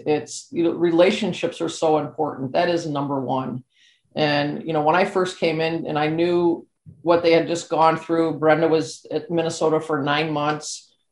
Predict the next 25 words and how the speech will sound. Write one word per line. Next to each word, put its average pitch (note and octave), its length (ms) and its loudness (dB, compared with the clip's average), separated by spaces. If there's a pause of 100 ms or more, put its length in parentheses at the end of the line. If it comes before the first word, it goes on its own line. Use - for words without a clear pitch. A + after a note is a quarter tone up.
(140)
The E3 80 0
kids E3 380 0
loved D#3 360 4
her. D#3+ 460 2 (320)
They D#3 140 0
loved E3 360 2
the E3+ 60 -2
style. D3+ 960 4 (160)
Um, C#3+ 680 -2
and D#3 160 -4
I F#3 140 4
had B3+ 160 4
to A3+ 60 4
build F#3+ 280 0
relationships. F3+ 720 -2
I E3+ 60 4
had F3+ 160 6
to E3+ 60 -2
build D3+ 320 0
trust. - 480 2
I D3 40 2
had D3+ 100 2
to D#3 60 -2
build D#3+ 200 -2
relationships. F3 1080 -4